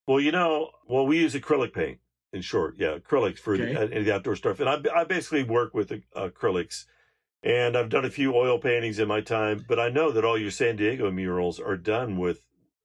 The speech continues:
Speaker 1: oil
Speaker 2: Oil on
Speaker 1: paint.
Speaker 2: cam-, oil on canvas, yeah.
Speaker 1: But the other thing, too, it's so different, as you say in the book, too, than sitting in my studio working with pen and ink and just moving my wrist. It's such a physical activity when you have
Speaker 2: Yeah.
Speaker 1: a forty-foot wall.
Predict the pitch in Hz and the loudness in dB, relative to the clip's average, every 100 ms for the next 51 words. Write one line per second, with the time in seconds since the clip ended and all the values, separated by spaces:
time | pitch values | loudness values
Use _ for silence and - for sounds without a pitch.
0 | _ _ - 113 240 139 143 143 139 139 | _ _ -2 2 2 2 2 0 0 0
1 | 139 135 _ - 147 160 160 147 151 151 | -2 -4 _ -6 -2 0 0 0 -2 -2
2 | 110 - - 117 107 - 151 156 202 233 | -6 -10 -12 -10 -12 0 0 2 0 2
3 | 185 165 131 196 160 113 135 131 - - | 0 -4 -2 0 2 0 -2 -4 -4 0
4 | 208 202 160 190 185 113 117 131 120 113 | 2 2 2 -2 0 -4 -2 0 0 0
5 | 131 139 - 151 147 123 110 143 139 - | -4 -4 -2 0 2 0 0 0 -2 -2
6 | 156 127 110 110 98 - _ - - 151 | 0 0 0 0 -4 -16 _ -18 -2 0
7 | 165 165 156 - 139 135 123 - 139 135 | 2 0 -4 -4 -2 0 -2 -2 -2 0
8 | 131 120 120 123 117 110 131 117 110 117 | 0 2 0 0 -4 -2 -2 -2 0 0
9 | 110 101 117 110 123 120 113 95 92 98 | 0 -4 -4 -4 -4 -4 -2 0 -2 0
10 | 120 101 - _ _ _ - 117 - 160 | 0 0 -6 _ _ _ -12 -10 -4 -2
11 | 156 - - - 185 165 147 127 104 95 | -2 -2 -6 -2 -2 -2 -2 0 2 0
12 | 90 - 95 90 92 92 101 117 127 120 | -2 -4 -4 -2 -4 -2 -4 -2 -4 0
13 | 117 104 90 - _ _ _ _ _ - | 0 0 -2 -4 _ _ _ _ _ 2
14 | 147 147 131 135 120 113 123 104 95 92 | 2 4 2 0 0 2 2 2 0 -2